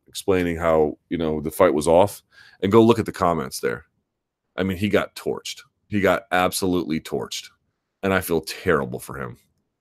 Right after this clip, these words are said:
Let's, let's recap here where Tony is in terms of position. Number one, he doesn't get paid. So all that money's gone. Number two, I'm sure the U F C isn't thrilled that he got injured again, by the way, at thirty-four years old.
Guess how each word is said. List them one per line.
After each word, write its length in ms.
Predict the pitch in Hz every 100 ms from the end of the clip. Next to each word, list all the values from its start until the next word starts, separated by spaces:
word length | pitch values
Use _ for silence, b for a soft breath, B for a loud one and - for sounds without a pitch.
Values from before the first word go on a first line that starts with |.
| _ _ _ _ _ _ _ _ -
Let's, 280 | - -
let's 260 | - 156 143
recap 520 | 113 135 135 110 92
here 240 | 98 90 85
where 300 | 87 98 90
Tony 460 | 107 101 92 82
is 420 | 85 73 67 - _ _ _ _ _
in 60 |
terms 220 | - 82
of 100 | 73
position. 520 | - 71 76 - 60 73
Number 220 | 87 87
one, 340 | 85 92 87
he 140 | 82 87
doesn't 240 | 85 82
get 140 | 76
paid. 260 | - 67 65 _ _ _ _ _ -
So 160 | 80
all 80 | 78
that 120 | 80
money's 240 | 78 73 67
gone. 280 | 67 67 71 _ _ B B B B
Number 220 | 95 98 90
two, 280 | - 104
I'm 60 | 92
sure 120 | 98
the 100 | 80
U 120 | 82
F 80 | 82
C 140 | - 80
isn't 260 | 73 67
thrilled 260 | 82 80 71
that 80 | 73
he 80 |
got 160 | 76 73
injured 260 | 78 71 64
again, 260 | 64 67
by 120 | 69
the 60 | 76
way, 100 | 76
at 100 | 67
thirty-four 380 | 80 76 78 73
years 220 | 65 65
old. 260 | 69 64